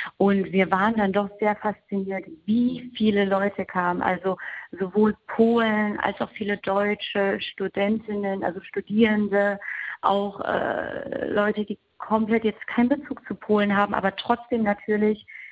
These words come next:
es schrecklich finden, wie die Rechte in solch einer schweren Zeit von einer Pandemie, wie diese Rechte eingegrenzt werden. Also es war wirklich faszinierend. Ich fand es super, super toll, dass, dass,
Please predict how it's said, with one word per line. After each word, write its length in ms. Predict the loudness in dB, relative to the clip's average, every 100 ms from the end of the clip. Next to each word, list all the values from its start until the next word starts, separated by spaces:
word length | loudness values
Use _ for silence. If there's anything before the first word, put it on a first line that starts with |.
| _
es 100 | -8
schrecklich 420 | 0 0 2 0
finden, 480 | 2 2 4 0 0 -8
wie 360 | -2 2 2
die 140 | 2 2
Rechte 580 | 2 0 0 -2 -2 -2
in 160 | -4
solch 460 | 0 2 2 0 -4
einer 480 | -2 2 2 0 -4 -12 -18 -20 -10
schweren 680 | -4 2 4 4 2 -4 -8 -4
Zeit 480 | -2 -2 -6 -8 -8
von 100 | -4
einer 200 | -2 -4
Pandemie, 640 | -4 -2 0 0 0 0 -4
wie 520 | -8 -6 -4 -2 0
diese 240 | 0 0 0 2
Rechte 300 | 2 2 0
eingegrenzt 600 | 0 0 0 -2 -4 -2
werden. 380 | 0 0 0 -4 -8 -12 -4
Also 160 | 0 0
es 160 | 2
war 160 | 0 2
wirklich 480 | 2 4 2 0 -12 _ _ -2
faszinierend. 760 | -2 -2 0 4 4 4 0
Ich 120 | -4
fand 140 | -8 -8
es 120 | -8
super, 280 | -6 -2 -2
super 240 | -2 -4 -2
toll, 420 | -2 0 -2 -4
dass, 180 | -4 -4 -6 _ _
dass, 140 | -10